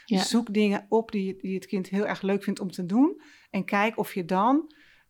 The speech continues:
Speaker 1: eh, momentjes hebt waarop je met elkaar in contact kan komen.
Speaker 2: En dus een ouder-kind,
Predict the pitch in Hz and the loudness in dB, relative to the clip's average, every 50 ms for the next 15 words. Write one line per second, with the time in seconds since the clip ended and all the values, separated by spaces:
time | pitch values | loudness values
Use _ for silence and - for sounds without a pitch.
0 | _ _ 202 202 202 196 196 196 196 202 220 247 240 247 233 - - 208 214 208 | _ _ -6 -4 -2 0 2 2 4 4 2 2 0 -2 -8 -4 -2 -2 -2 0
1 | - 202 185 202 202 - 208 202 190 - 190 165 - 190 185 185 185 - - - | -2 -4 -4 -4 -4 -4 -4 -4 -4 -6 -8 -6 -4 -2 -2 -2 -2 -4 -6 -8
2 | 180 - - 180 - 233 226 - - - - 160 - - - - - - - 202 | -8 -6 -8 -8 -8 -8 -10 -10 -12 -12 -12 -12 -10 -12 -10 -10 -10 -10 -12 -12
3 | - - - - - - _ - 202 202 196 202 208 214 214 - 202 202 226 233 | -14 -16 -18 -18 -18 -6 _ 6 6 6 8 8 6 6 4 4 4 4 6 6
4 | 233 214 208 202 202 208 208 - - _ - 233 254 269 | 4 4 4 4 2 0 -2 -4 -6 _ 4 4 4 4